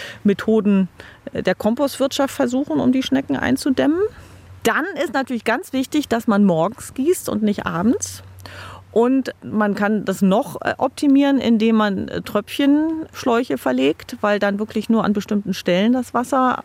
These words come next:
austritt. Und wir dagegen, wir haben hier so einen Sprenger. Wir sprengen das ganze Beet und die Schnecken schreien Juhu und rasen alle los.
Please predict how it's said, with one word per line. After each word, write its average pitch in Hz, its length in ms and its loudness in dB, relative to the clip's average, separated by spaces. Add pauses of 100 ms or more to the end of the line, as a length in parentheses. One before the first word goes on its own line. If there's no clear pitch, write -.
austritt. - 540 -2
Und 208 300 -2 (100)
wir 185 400 0
dagegen, 202 720 0
wir 214 240 2
haben 214 220 0
hier 208 180 4
so 196 60 2
einen 180 100 2
Sprenger. 247 420 0 (640)
Wir 240 160 2
sprengen 254 460 0
das 226 160 0
ganze 208 320 0
Beet 233 320 0
und 247 200 2
die 233 140 2
Schnecken 226 340 0
schreien 214 340 -2
Juhu 269 420 2
und 240 420 0
rasen 185 320 0
alle 180 220 -2
los. 143 400 -4